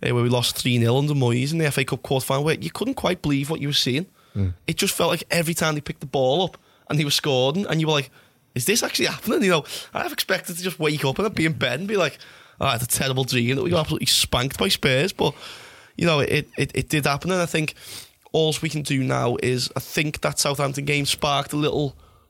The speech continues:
Speaker 1: turn in form. You know, and y-, you've gotta learn your lessons, and coming out the ground yesterday, my only concern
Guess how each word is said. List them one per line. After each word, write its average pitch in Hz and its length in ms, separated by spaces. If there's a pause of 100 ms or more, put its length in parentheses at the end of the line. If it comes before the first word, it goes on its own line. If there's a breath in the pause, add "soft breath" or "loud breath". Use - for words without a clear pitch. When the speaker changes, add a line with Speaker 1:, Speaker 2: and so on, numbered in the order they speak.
(140 soft breath)
Speaker 1:
turn 156 280
in 151 80
form. 151 400 (420)
You - 120
know, 165 100
and 143 100
y-, - 220
you've - 160
gotta 165 180
learn 151 400 (100)
your 147 140
lessons, 160 460
and 160 180 (960 loud breath)
coming 170 240
out 143 140
the 151 80
ground 151 280
yesterday, 160 280
my 160 100
only 151 180
concern 139 600